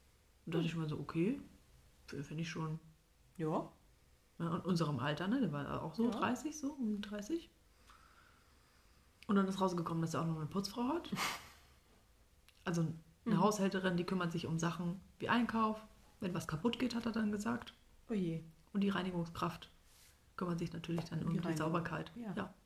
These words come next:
Speaker 1: Also zwei <laughs> Angestellte.
Speaker 2: Ja.
Speaker 1: Und dann, das fand ich schon skurril.
Speaker 2: Da fehlt
Speaker 1: In
Speaker 2: eigentlich nur
Speaker 1: unserem
Speaker 2: noch der
Speaker 1: Alter.
Speaker 2: Butler, ne?
Speaker 1: Ja, ich, das ist, ist ja schon so. Also so Angestellte zu haben, so in dem Maße, finde ich schon ein bisschen,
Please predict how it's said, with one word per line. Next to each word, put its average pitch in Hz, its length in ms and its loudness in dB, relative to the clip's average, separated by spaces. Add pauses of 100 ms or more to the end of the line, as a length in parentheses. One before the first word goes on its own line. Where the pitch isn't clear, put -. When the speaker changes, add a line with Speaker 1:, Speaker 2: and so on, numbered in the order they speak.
(320)
Speaker 1:
Also 175 220 -2
zwei 165 360 0 (800)
<laughs> - 720 -10
Angestellte. 226 680 8 (1500)
Speaker 2:
Ja. 208 480 4 (760)
Speaker 1:
Und 196 240 8
dann, 190 400 4 (720)
das 196 220 0
fand 202 180 4
ich 214 80 0
schon 226 140 4
skurril. 233 400 6
Speaker 2:
Da 190 60 4
fehlt 185 180 6
Speaker 1:
In - 60 0
Speaker 2:
eigentlich 190 140 8
nur 202 100 8
Speaker 1:
unserem 190 220 6
Speaker 2:
noch 208 60 6
der - 40 8
Speaker 1:
Alter. 185 100 4 (160)
Speaker 2:
Butler, 151 40 0
ne? 180 240 0 (300)
Speaker 1:
Ja, 185 440 4
ich, 170 200 0
das - 240 0
ist, - 0 -
ist 247 280 2
ja 226 100 8
schon 175 260 2
so. 170 100 4
Also 175 260 2
so 170 180 0
Angestellte 214 560 2
zu 165 160 0
haben, 233 320 6
so 262 240 6
in 190 160 4
dem 190 220 4
Maße, 208 320 4
finde 160 200 -2
ich - 60 -2
schon 156 140 -2
ein - 20 0
bisschen, 151 440 0